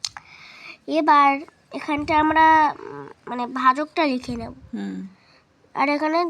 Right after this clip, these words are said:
Speaker 1: দশ গুণ দুই কুড়ি হয়।
Speaker 2: হুম।
Speaker 1: তাই আমরা এখানে কুড়ি লিখে নেব।
Speaker 2: হুম।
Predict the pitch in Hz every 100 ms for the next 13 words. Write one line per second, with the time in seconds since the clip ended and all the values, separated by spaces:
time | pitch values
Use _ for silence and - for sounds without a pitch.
0 | 285 254 262 262 269 269 302 330 330 294
1 | 311 480 - 311 294 262 233 247 _ _
2 | - 208 - 269 277 285 285 294 - 277
3 | 269 269 254 269 240 247 359 - _ _
4 | _ 214 202 190